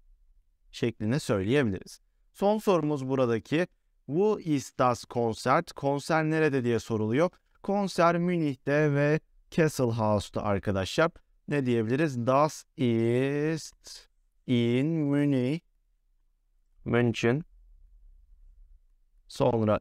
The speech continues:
im Kas-, Kessel House şeklinde söyleyebiliriz arkadaşlar.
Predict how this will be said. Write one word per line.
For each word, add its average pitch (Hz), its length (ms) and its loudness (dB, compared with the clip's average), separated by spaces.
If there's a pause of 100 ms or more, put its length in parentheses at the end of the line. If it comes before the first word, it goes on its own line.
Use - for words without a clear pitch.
(120)
im 131 480 0
Kas-, - 640 -4
Kessel 113 500 -2
House 107 460 -2
şeklinde 104 640 -2 (1400)
söyleyebiliriz 101 840 0
arkadaşlar. - 720 -8